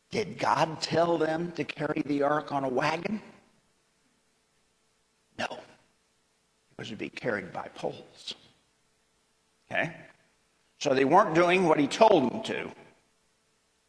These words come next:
And that's the case we have of that.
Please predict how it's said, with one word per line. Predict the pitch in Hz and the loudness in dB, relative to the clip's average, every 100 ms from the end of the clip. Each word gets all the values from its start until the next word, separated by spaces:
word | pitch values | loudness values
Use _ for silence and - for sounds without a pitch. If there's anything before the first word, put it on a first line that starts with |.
| _ _ _ _ _ _ _ _ _ _ _ _ - | _ _ _ _ _ _ _ _ _ _ _ _ -2
And | 107 | 0
that's | 101 120 - | 6 6 4
the | 107 | -4
case | - 220 233 - | 2 4 4 2
we | - 95 | 0 0
have | 123 104 78 | 2 2 0
of | - | -4
that. | 71 69 - | -2 -2 -6